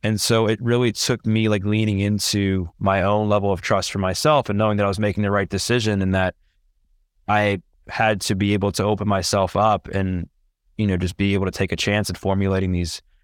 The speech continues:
these friendships. And that just over time has grown to me developing, like, a good, solid core group of men in my life that have been friends of mine for years.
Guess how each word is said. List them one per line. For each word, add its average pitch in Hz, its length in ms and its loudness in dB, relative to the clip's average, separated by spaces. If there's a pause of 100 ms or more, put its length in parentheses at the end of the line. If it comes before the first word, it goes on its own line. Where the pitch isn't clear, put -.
(280)
these 101 160 -2
friendships. 120 760 0
And 107 300 0
that 117 280 2
just 104 180 -2
over 101 200 0
time 104 300 0
has 98 140 -2
grown 101 320 0
to - 100 -4
me 95 160 0
developing, 92 640 0
like, 90 160 -2
a 90 60 -2
good, 95 260 -2
solid 95 540 0 (120)
core 101 300 0
group 92 220 0
of 87 200 -2
men 101 300 0
in 95 100 0
my 90 140 0
life 87 380 0
that 92 100 -2
have 87 120 0
been 87 120 -2
friends 92 300 -2
of 87 80 -4
mine 87 280 -2
for 95 200 -4
years. 113 440 0